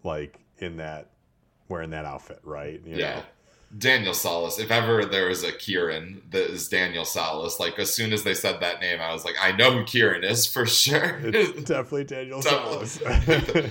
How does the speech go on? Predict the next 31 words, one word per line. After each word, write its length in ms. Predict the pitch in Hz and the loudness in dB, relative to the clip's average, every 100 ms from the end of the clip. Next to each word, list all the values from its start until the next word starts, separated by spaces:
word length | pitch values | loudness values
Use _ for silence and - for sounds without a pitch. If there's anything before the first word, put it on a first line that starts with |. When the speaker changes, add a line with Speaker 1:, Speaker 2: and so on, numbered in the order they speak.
| - | -4
Speaker 1:
<laughs> 60 | |
Speaker 2:
It's 380 | 151 143 139 135 | 2 10 10 8
the 100 | 123 | -2
most 280 | 117 113 - | 2 2 2
Irish 380 | 107 117 123 123 | 2 4 2 0
looking 260 | 120 113 107 | -2 -2 0
guy 260 | 98 95 | 2 4
I've 100 | 92 | 2
ever 200 | 92 92 | -2 -4
seen. 420 | 95 101 90 92 - 127 | -6 -6 -8 -10 -12 -12
<laughs> 140 | 117 - | -10 -4
He's 380 | 147 117 - - | -2 0 -4 -4
like, 340 | 131 - - - 110 113 _ _ - - - _ - | -4 -4 -14 -16 -16 -16 _ _ -20 -20 -20 _ -6
<laughs> 340 | - 180 - - - 117 - _ - | 2 2 2 -4 -14 -16 -18 _ 0
uh, 540 | 101 98 92 80 76 76 - - - - | 2 4 4 2 0 -6 -14 -20 -20 -16
so 240 | - - 104 | -6 2 2
yeah, 340 | 95 87 85 | 4 2 2
I 120 | 98 92 | 0 0
just 220 | - - | -2 -4
thought 200 | 90 85 | -4 -2
that 180 | 82 80 | -4 -4
was, 280 | 82 - 55 | -8 -12 -10
yeah, 320 | 85 76 73 76 | -6 -4 -4 -4
I, 220 | 87 78 - | -4 -4 -6
I, 80 | 85 - _ | -8 -8 _
that's 320 | 90 82 - | -4 -4 -8
clearly, 540 | - 120 101 85 80 78 | -4 0 2 0 -4 0
I 80 | 110 | 2
don't 180 | 120 | 4
think 200 | 120 110 | 2 0
they 340 | 98 85 82 | 0 0 0